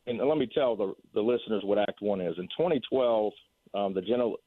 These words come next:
general administration pushed legislation that radically changed the relationship between school boards and the superintendents, and in fact, stripped some of those powers from the locally elected school board and invested them in the executive. So,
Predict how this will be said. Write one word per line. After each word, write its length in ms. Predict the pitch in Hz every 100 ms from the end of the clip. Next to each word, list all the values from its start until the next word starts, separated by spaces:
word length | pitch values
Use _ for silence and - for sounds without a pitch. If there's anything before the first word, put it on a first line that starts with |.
| -
general 240 | 131 139
administration 560 | 127 123 107 - 110 110
pushed 220 | - 113 -
legislation 720 | 107 104 - 101 104 - 101
that 160 | 98 -
radically 500 | 110 123 120 110 107 -
changed 380 | 110 104 98 - - _ _
the 60 | -
relationship 760 | 104 107 131 123 110 - 107
between 400 | 104 98 113 101 95 -
school 200 | 165 170
boards 400 | 107 110 101 98
and 100 | 87
the 40 | -
superintendents, 800 | 123 - 92 - 135 104 87 - -
and 100 | 98
in 80 | 101
fact, 340 | - 110 110 _ _ _ _ -
stripped 280 | 165 156 -
some 200 | 135 135
of 100 | 123
those 340 | 117 113 110 104 - - _ _ -
powers 440 | 131 135 127 110 -
from 180 | 143
the 60 | 143
locally 460 | 117 113 107 104 98
elected 360 | 101 - - -
school 160 | 147 139
board 340 | 110 107 98 - _ _ _ -
and 80 |
invested 440 | 101 95 120 - 107
them 180 | 110 104
in 60 |
the 80 | 98
executive. 600 | 90 - 117 123 95 - - _ _ _ _ - _ -
So, 320 | - 117 107